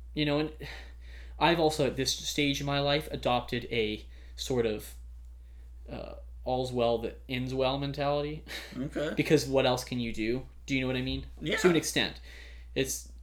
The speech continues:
Speaker 1: it's in the past.
Speaker 2: You gotta
Speaker 1: Right?
Speaker 2: put your, it's times like these when I listen to my good friend Timon.
Speaker 1: Right.
Speaker 2: You gotta put your past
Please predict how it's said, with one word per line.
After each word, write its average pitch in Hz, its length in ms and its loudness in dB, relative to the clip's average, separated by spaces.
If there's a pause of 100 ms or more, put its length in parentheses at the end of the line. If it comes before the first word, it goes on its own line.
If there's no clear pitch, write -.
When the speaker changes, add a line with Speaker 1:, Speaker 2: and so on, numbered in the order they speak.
Speaker 1:
it's - 200 -2
in 135 80 -2
the 127 80 -2
past. 143 560 -2 (680)
Speaker 2:
You - 100 -12
gotta 127 180 2
Speaker 1:
Right? 123 100 2
Speaker 2:
put 139 80 -2
your, 131 120 -4 (840)
it's - 140 -6
times 151 300 4
like 143 120 2
these 151 360 6
when 123 280 0
I 127 140 -2
listen 127 340 -2
to 127 60 2
my 123 60 -2
good 143 180 0
friend 143 160 2
Timon. 110 480 -4 (180)
Speaker 1:
Right. 123 120 -4
Speaker 2:
You 117 60 -2
gotta 113 200 2
put 117 160 -4
your 107 120 -4
past 185 580 2